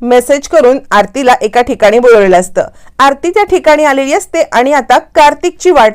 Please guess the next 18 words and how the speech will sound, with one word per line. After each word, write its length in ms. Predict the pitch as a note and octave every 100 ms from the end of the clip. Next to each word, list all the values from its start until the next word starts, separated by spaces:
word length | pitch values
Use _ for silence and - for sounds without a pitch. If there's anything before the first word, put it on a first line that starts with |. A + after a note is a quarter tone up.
| G#3+
पाहत 260 | G#3 G3+
असते, 260 | C#4 - B3+
कारण 240 | A#3+ G3+
तिला 240 | G#3+ G#3+ A#3+
मेसेज 420 | A3 F#3 A#3 -
कार्तिकच्या 640 | B3+ G3+ F#3 A#3 A3+ E4
मोबाईलमधून 520 | G#4 A#3+ G#3+ G#3 F#3
आलेला 240 | G3 F3+ F3
असतो 360 | F3+ - F3 - -
आणि 160 | - E4
ती 180 | - C#4+
विचार 260 | B3+ C4
करते, 440 | C4 F4+ F4 D4+ D#4+ - -
"यांनी 260 | G3+ G3+
मला 200 | A#3 C#4+
इथे 280 | C4 A#3 E4
का 220 | F4+ G#4
बोलवलंय? 340 | D#4 C4+ B3